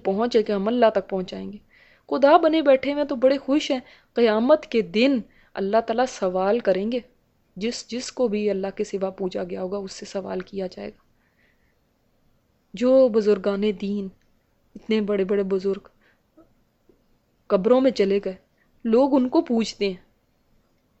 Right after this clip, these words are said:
उन बेचारों का क्या कसूर जो ना कह के गए कि हमें पूजो। क़यामत के दिन उनसे भी पूछा जाएगा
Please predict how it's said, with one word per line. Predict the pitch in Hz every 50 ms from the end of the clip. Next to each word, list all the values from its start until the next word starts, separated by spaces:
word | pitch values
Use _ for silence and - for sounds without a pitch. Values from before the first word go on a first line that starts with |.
| _ _ -
उन | 247 247 247
बेचारों | 226 214 233 208 202 208
का | 220
क्या | 233 - - 214 226
कसूर | 226 - 233 - - 208 190
जो | 196 220 214
ना | 208 208
कह | 208 - 214 202 208
के | 208 233 220
गए | 214 202 202
कि | 202 214
हमें | 208 202 196 196
पूजो। | 190 - 196 190 185 196 190 _ _ _ _ _ _ _ _ _ _ _ _ _ _ _ _ _ _ _ _ _ _
क़यामत | - 208 196 190 190 196 190 -
के | - 208
दिन | 196 202 220
उनसे | 220 202 190 - -
भी | 220 254
पूछा | 240 - 214 196 - 196 190
जाएगा | 180 190 185 196 202 202